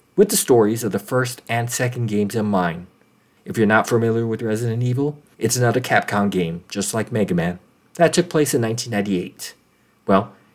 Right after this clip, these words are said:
it followed a group of survivors trying to survive during a zombie outbreak in the small town of, can you guess it, Raccoon <laughs> City. <laughs> I won't give much spoilers, but in the actual movie, you have Claire Red-, Redfield, Chris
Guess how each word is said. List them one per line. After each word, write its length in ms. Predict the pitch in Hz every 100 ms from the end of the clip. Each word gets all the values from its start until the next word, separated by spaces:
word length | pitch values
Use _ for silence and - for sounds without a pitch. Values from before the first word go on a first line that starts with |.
| -
it 120 | -
followed 280 | 113 110 113
a 40 |
group 240 | 101 123 131
of 60 |
survivors 560 | - 127 117 117 139 139
trying 260 | 120 104
to 60 | 113
survive 720 | - 113 120 - 101 90 - _ _
during 220 | - 107 107
a 60 |
zombie 400 | 95 113 123 139 -
outbreak 480 | 107 - 98 - - _ _ _ -
in 160 | 110
the 100 | 123
small 320 | 117 113 107
town 320 | 117 120 117 127
of, 300 | 123 - -
can 160 | 101
you 60 | 98
guess 280 | 92 98 -
it, 240 | 135 - -
Raccoon 560 | 101 101 - 110 120
<laughs> 20 | 123
City. 540 | - 110 104 95 87 - - -
<laughs> 800 | 151 127 - - - _ _ _ -
I 100 | 147
won't 280 | 214 294
give 180 | 302 220
much 320 | 120 120 -
spoilers, 680 | - - 98 104 131 165 165 _ _ -
but 300 | 139 - - _ -
in 140 | 202
the 80 | 220
actual 400 | 165 151 - 147
movie, 280 | 107 98 110
you 120 | 120
have 160 | 110
Claire 260 | - 123 131
Red-, 340 | 143 110 107 -
Redfield, 520 | 120 104 - 110 135 - _ _ _ _ _ _ _
Chris 400 | - 202 208